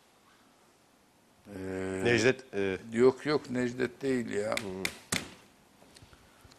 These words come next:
Speaker 1: O İsviçre'ye gitti. Hocayla görüştü. "Gel partini kur, demokratik şeye git." Bunu muhalifler Adalet Partisi'ni böldürmek için.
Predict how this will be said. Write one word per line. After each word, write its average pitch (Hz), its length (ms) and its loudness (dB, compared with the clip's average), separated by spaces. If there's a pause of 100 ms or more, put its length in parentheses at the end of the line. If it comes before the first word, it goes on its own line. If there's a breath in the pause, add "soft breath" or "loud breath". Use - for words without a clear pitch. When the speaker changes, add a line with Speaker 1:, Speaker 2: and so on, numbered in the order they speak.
(400)
Speaker 1:
O 156 120 4
İsviçre'ye 123 720 6
gitti. 143 600 -4 (720)
Hocayla 120 580 4
görüştü. 139 720 2 (640 soft breath)
"Gel 143 260 6 (160)
partini 123 580 4
kur, 139 260 -2 (320)
demokratik 127 600 -2
şeye 104 380 0
git." 151 260 -4 (920 soft breath)
Bunu 170 160 -2
muhalifler 156 640 2
Adalet 151 440 4
Partisi'ni 147 480 2
böldürmek 151 540 -2
için. 110 340 -4